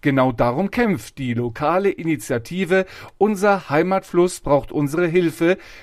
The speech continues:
über die wir in der aktuellen Ausgabe der Wasserzeitung ausführlich berichten. Eine aktive Bürgerschaft soll hier mobilisiert werden, um die Normalwasserstände der Schwarzen Elster durch bauliche Veränderungen zu sichern und in der Folge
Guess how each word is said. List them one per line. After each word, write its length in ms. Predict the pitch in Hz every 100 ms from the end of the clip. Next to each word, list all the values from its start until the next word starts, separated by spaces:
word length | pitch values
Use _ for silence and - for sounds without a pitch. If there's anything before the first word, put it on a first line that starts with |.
| - -
über 200 | 165 147
die 220 | 151 175
wir 240 | 190 190
in 80 | -
der 140 | -
aktuellen 400 | 143 - 131 131
Ausgabe 580 | 123 143 156 - 156 147
der 160 | 156 127
Wasserzeitung 760 | 131 - 123 - 123 120 127 -
ausführlich 540 | 147 151 - 131 123
berichten. 540 | - 135 117 - 95 - - _ - - _
Eine 480 | 156 190 214 214 -
aktive 640 | 170 - - 214 190 208
Bürgerschaft 680 | 202 202 196 113 - 113 -
soll 380 | - 135 143 -
hier 300 | 156 160 170
mobilisiert 760 | 156 156 139 123 120 131 175 170
werden, 320 | 165 165 165 - - - -
um 180 | 160
die 160 | 143 156
Normalwasserstände 1300 | 147 139 139 147 202 156 131 143 113 - 131 117 113
der 140 | 117
Schwarzen 460 | 113 123 117 143 -
Elster 440 | 147 160 - 190
durch 460 | 123 143 180 208 -
bauliche 500 | 123 139 185 196 190
Veränderungen 640 | - - 151 165 156 156
zu 140 | 117 117
sichern 580 | 104 135 123 185 214 - - - -
und 280 | 190 226 277
in 160 | - 170
der 140 | 139
Folge 480 | - 135 165 196